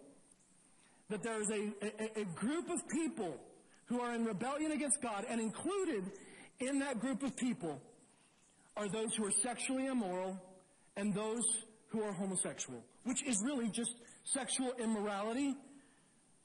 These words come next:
at its pinnacle in rebellion against God. And so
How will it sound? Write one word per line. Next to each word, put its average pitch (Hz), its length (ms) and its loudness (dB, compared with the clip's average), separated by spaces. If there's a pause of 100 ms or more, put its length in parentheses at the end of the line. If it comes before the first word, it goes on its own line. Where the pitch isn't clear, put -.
at 202 140 0
its 185 140 4
pinnacle - 420 -6 (1300)
in 185 140 2
rebellion 165 440 0
against 135 320 -2
God. 113 200 -8 (1300)
And 240 160 4
so 277 420 6